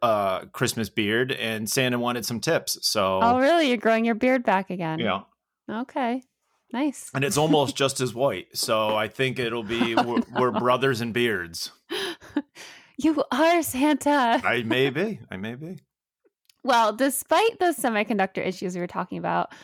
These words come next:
Speaker 2: the Nintendo Switch has sold ninety-two point eight seven million units. That brings it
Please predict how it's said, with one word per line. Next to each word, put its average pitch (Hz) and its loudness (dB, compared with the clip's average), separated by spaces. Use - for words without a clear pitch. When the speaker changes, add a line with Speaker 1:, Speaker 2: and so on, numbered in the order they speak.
Speaker 2:
the 220 -6
Nintendo 269 0
Switch 247 -2
has 220 0
sold 185 0
ninety-two 202 -2
point 185 -6
eight - -6
seven 185 -4
million 185 -4
units. - -6
That 185 2
brings 208 0
it 180 2